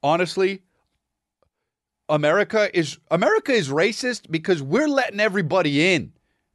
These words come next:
That's why. It's hard to be with people anyway. Any difference? Dude, you, you see a short white dude and he's in the way, you're like,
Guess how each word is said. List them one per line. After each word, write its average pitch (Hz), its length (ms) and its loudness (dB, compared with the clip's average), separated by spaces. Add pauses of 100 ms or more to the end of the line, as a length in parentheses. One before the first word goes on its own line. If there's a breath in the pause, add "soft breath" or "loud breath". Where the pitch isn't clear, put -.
(440)
That's 185 280 -2
why. 104 360 -2 (160)
It's 190 140 -2
hard 269 260 0
to - 60 -6
be 247 140 2
with 233 160 0
people 214 300 0 (100)
anyway. 254 600 0 (140)
Any 277 320 2
difference? 226 520 -2 (280 loud breath)
Dude, 151 240 2 (500 loud breath)
you, 143 180 -2
you 170 140 -4
see 226 200 -6
a 185 60 2
short 165 400 -2
white 113 360 -6
dude 190 300 -4 (760)
and 131 140 0
he's 170 240 -4
in 202 100 0
the 208 80 2
way, 196 240 0
you're 151 220 -6
like, 139 200 0